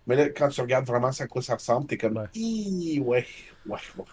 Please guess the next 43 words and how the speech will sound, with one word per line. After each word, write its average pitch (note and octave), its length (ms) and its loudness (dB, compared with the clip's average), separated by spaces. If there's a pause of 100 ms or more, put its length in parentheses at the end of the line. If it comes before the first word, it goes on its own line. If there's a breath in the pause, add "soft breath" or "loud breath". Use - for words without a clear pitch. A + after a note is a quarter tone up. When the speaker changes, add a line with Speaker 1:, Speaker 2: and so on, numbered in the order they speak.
Speaker 2:
Mais A#2 80 0
c'est A#2+ 140 -2
ça, C3 180 4
tu A2+ 80 -6
sais, C3 140 -2
c'est, A#2 200 -8
ça, C3+ 200 -2
c'est A#2+ 160 -2
possible B2 420 0
en A#2 80 2
deux A2+ 120 0
mille A2 160 0
quinze. D3+ 280 -2
En C#3 140 -4
deux B2 100 0
mille A#2+ 160 0
dix, B2+ 240 0
il - 40 -4
y - 20 -2
avait F#2+ 160 -4 (560)
pas B2 80 0
autant A#2 400 -2
de A2+ 80 -2
vidéos G#2 440 -6
sur A2 220 -8
YouTube, G#2 440 -6
il - 20 -4
y A#2+ 40 2
avait G#2+ 120 0
Speaker 1:
Ça G2 80 -2
Speaker 2:
pas G#2+ 80 6
Speaker 1:
valait G#2+ 100 6
Speaker 2:
de G#2+ 60 -4
Speaker 1:
pas A2+ 60 0
non A#2 100 2
plus A#2+ 100 0
Speaker 2:
YouTube. D3 160 0
Speaker 1:
cet A2+ 80 -2
argent-là, A2 300 0
Speaker 2:
Fait - 80 -12
que, A#2 60 4
Speaker 1:
là. A2 60 4
Speaker 2:
euh, G#2 460 -2